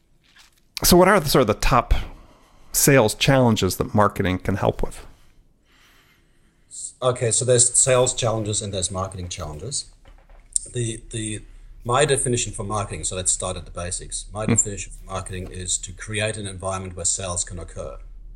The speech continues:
Speaker 1: Okay.
Speaker 2: So that means that marketing is, is there to, to create a brand that people are drawn to, to promote the thought leadership that, uh, we are offering so that, uh, buyers can become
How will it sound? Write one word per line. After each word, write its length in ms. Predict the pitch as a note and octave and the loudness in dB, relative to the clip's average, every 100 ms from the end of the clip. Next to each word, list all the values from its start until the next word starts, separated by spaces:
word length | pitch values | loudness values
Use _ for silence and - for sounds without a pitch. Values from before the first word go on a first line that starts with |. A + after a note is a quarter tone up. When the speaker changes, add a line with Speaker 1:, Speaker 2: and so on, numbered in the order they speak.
| - - - - _ _ _ _ _ - - | -20 -20 -20 -20 _ _ _ _ _ -14 0
Speaker 1:
Okay. 300 | A2+ A2 C#3+ - - - - _ | 2 4 2 -2 -20 -20 -20 _
Speaker 2:
So 200 | - A#2 | -10 -6
that 200 | A2 A2 | -4 -4
means 480 | A2 G#2+ G#2 - - - _ | -4 -4 0 0 -2 -16 _
that 180 | - F2 | -12 -8
marketing 440 | G#2+ B2+ B2+ B2+ A#2+ | -2 -2 0 -2 -2
is, 200 | A2+ - | -4 -6
is 200 | G2+ - | -6 -4
there 200 | G#2 G#2 | -4 -4
to, 280 | - A2+ F#2 - | -4 -6 -10 -10
to 360 | - G#2 F#2+ F#2 - - - | -10 -8 -12 -14 -20 -20 -20
create 360 | - A#2+ A#2+ B2 | -12 -2 0 0
a 40 | |
brand 360 | A2 A2+ A2 A2 | -2 -2 -2 -4
that 120 | F#2+ | -6
people 260 | A#2 G#2 G2 | -10 -8 -10
are 60 | |
drawn 320 | F2+ A#2+ C3 C3+ | -6 -4 -2 -2
to, 380 | C3 A#2+ A#2+ A#2+ - _ - | 0 -2 -2 -8 -20 _ -14
to 300 | - G#2 G2+ | -10 -8 -8
promote 500 | F#2 A#2 A2+ A2+ A#2 | -8 -8 -2 0 0
the 60 | G#2 | -6
thought 280 | G2 - F#2 | -6 -8 -6
leadership 420 | A2 G#2+ - G2 | -6 -6 -8 -8
that, 280 | G#2 F#2+ - | -8 -8 -8
uh, 160 | G2 F#2 | -6 -6
we 120 | G2 | -6
are 120 | F#2+ F#2 | -6 -2
offering 600 | G#2+ - B2 A2+ A2+ - _ _ - | -2 0 -2 0 -4 -8 _ _ -12
so 160 | - G#2 | -10 -8
that, 300 | G#2 F#2 G#2+ | -10 -8 -6
uh, 160 | G2+ | -6
buyers 520 | F#2 F2 G#2+ G#2+ G2+ | -6 -4 -2 0 0
can 380 | - A2 G2+ F#2+ _ _ | -2 -6 -8 -12 _ _
become 500 | G#2+ F#2 A2 G2 F#2+ | -14 -8 -6 -6 -12